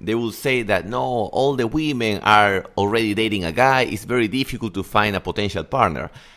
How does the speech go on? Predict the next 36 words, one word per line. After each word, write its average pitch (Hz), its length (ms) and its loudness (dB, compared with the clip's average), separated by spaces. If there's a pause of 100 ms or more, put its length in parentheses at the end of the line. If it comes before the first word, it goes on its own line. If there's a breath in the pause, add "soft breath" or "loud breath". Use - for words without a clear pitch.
(120)
And 131 160 6
if 135 100 -2
you 208 160 -4
go 185 220 2
and 127 180 -2
talk 156 140 2
with 131 100 0
women, 127 400 -2
they 135 140 0
will 170 160 -2
say 127 260 -6
the 101 140 -8
same. 185 420 -4
So 110 180 -6
men 175 440 -2
and 117 160 -2
women 151 480 -4
are 120 200 -2
struggling 101 680 -2
to 101 120 -6
make 107 440 -2
meaningful 110 480 -2
connections. - 640 -6 (680 soft breath)
And 127 300 0
I 196 60 0
was 226 200 -4
checking 180 260 -4
yesterday 135 460 -4
a 92 80 -2
podcast. 107 540 -4
It 127 60 -6
was 117 300 -4
an 92 360 2
expert 107 440 0
in 92 140 -4
marketing. 85 600 -2